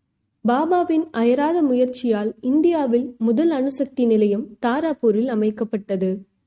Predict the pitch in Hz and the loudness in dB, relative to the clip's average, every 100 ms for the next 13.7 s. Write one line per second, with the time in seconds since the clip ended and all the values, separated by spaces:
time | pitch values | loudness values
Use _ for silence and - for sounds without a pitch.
0 | _ _ _ _ 233 220 226 220 233 277 | _ _ _ _ -2 0 0 0 0 2
1 | 226 240 - _ _ - 330 381 359 330 | 0 0 -4 _ _ 0 2 2 2 0
2 | 330 302 254 262 262 247 226 262 - 240 | 2 2 2 0 0 2 0 -2 -2 0
3 | 254 247 247 220 - 185 190 190 - _ | 2 0 0 -6 -4 -2 -2 -4 -10 _
4 | _ _ _ _ - 233 330 381 370 349 | _ _ _ _ -4 -2 0 0 0 -2
5 | 330 320 294 277 254 262 - 269 262 - | -2 0 2 2 0 -2 -4 -4 -4 -2
6 | 302 269 233 269 - 269 320 349 330 302 | -2 2 0 0 -4 -2 0 2 0 0
7 | 285 240 247 330 320 254 262 254 247 240 | 0 0 0 0 0 0 0 0 0 0
8 | 226 220 233 262 - 226 202 202 - - | 2 0 0 -6 -4 -2 0 -2 -4 -8
9 | 247 240 262 247 220 220 202 196 190 185 | -6 -2 0 2 0 0 -2 -2 -2 -4
10 | 180 180 _ _ _ _ _ _ 190 220 | -6 -10 _ _ _ _ _ _ -2 0
11 | 269 302 269 262 262 254 233 220 226 220 | 2 0 0 -2 -2 -2 0 0 0 -2
12 | 240 269 226 208 226 - _ 233 349 349 | 0 2 2 2 -2 -6 _ -2 -2 -2
13 | - 277 240 240 214 214 | -4 -6 -2 0 0 0